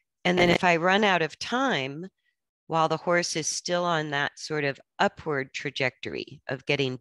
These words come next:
better during the ride, there's nothing wrong with that. It's better to end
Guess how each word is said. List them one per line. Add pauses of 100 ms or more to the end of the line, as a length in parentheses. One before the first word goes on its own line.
better (340)
during
the
ride, (720)
there's
nothing
wrong
with
that. (800)
It's
better
to
end